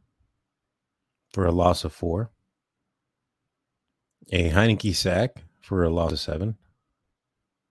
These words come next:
and then a Heinicke pass incomplete. Now, Desmond Ridder didn't play for all in purposes.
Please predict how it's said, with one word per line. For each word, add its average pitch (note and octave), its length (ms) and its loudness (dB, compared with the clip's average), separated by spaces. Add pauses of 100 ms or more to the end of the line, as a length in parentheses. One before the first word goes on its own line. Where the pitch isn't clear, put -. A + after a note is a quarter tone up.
(380)
and A2 180 2
then G#2+ 120 4
a G#2 120 4
Heinicke F#2+ 440 -2
pass F2+ 300 -4
incomplete. D2 480 -8 (3250)
Now, G2+ 380 4 (320)
Desmond A#2 360 6
Ridder A2 200 6
didn't G2+ 240 0
play G2+ 400 0 (520)
for F#2 120 -8
all F2+ 100 -6
in E2+ 80 -8
purposes. E2 520 -12